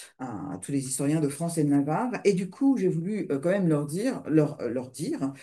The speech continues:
euh, que la vie religieuse au Japon est quand même fondée sur le pluralisme, sur le syncrétisme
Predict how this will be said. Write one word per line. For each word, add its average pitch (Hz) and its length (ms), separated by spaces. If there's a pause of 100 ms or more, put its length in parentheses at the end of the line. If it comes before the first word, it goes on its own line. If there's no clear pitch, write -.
(260)
euh, 143 240
que 220 420
la 143 120
vie 160 140
religieuse 156 580
au 247 140
Japon 165 500
est 202 80
quand 196 120
même 185 180
fondée 180 380
sur 151 480
le 143 180
pluralisme, 165 760 (440)
sur 233 200
le 175 100
syncrétisme 180 840